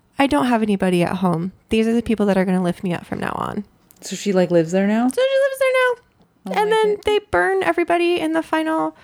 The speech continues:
Speaker 2: So
Speaker 1: har-
Speaker 2: it doesn't sound like, it doesn't sound scary in, like, the, there's a bunch of jump scares.
Speaker 1: No, and I think what makes it scary is the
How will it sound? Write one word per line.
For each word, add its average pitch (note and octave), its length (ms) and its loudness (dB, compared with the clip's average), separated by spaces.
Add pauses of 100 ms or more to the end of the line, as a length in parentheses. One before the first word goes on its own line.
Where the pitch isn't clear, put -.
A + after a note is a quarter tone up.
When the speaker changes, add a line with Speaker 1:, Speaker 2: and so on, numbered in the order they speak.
(260)
Speaker 2:
So E4+ 380 0
Speaker 1:
har- C#4 80 -6
Speaker 2:
it C4+ 140 -6
doesn't F4+ 320 0
sound D4 560 2
like, G3 420 0 (320)
it B3+ 60 -2
doesn't D4 280 -2
sound D4 300 2
scary C4 500 0
in, A3+ 120 2
like, A3+ 220 0
the, G#3 240 2
there's C4+ 160 2
a C#4 40 4
bunch C4 160 2
of A#3+ 60 2
jump A3+ 200 2
scares. - 540 -4 (560)
Speaker 1:
No, C4+ 580 4
and C#4 260 0 (580)
I C4 140 2
think - 580 -4 (600)
what A3 320 -2
makes G#3+ 340 0
it G3 60 -8
scary F#3 460 0
is - 260 -4
the F#3 180 -2